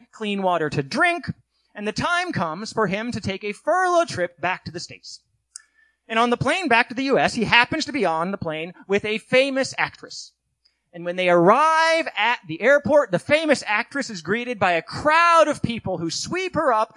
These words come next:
with cheers and embraces. Meanwhile, there has been some miscommunication with Doug's home church. The hospitality committee apparently didn't get the message that his plane was arriving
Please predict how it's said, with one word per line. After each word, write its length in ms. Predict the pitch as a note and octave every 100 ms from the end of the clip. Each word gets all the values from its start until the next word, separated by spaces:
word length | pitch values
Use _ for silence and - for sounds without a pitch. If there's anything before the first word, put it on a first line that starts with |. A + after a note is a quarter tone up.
| - -
with 220 | F3 -
cheers 420 | - E4 E4+ D#4+
and 140 | C#4+
embraces. 640 | C#4 F#3+ D#3 - _ - - _ _ _ _ _ _ _ _ _ _ _ _ _ -
Meanwhile, 640 | F#4 F4 G3 D#3 E3 G3+ _ _ _ _ _ _
there 400 | - D#4 E4 D#4 - _ _
has 200 | G#3 B3
been 180 | C#4 C4
some 480 | - F#4 F4+ E4 -
miscommunication 1160 | G#3 C#4+ - A#3 A3+ A3 A3 E3+ C#3 - - C3+ _ _ _
with 220 | D#3+ D#3+
Doug's 500 | F3+ G#3 G#3 F3+ - -
home 300 | E3 E3 D#3+
church. 400 | - - - _ _ _ _ _ _ _ _
The 80 | G#3+
hospitality 640 | D#4+ - C4+ A#3 C4+ C4
committee 300 | A#3 G3+ G3+
apparently 360 | G#3 C4+ E4+ C#4+
didn't 260 | F#3+ E4+ B3+
get 120 | A3+
the 60 |
message 340 | B3+ F#4+ B3 G#3+
that 140 | A3
his 160 | A#3+ -
plane 500 | - B3+ D4 C4+ A#3+
was 140 | G#3
arriving 400 | G#3+ G#3 F#3+ F#3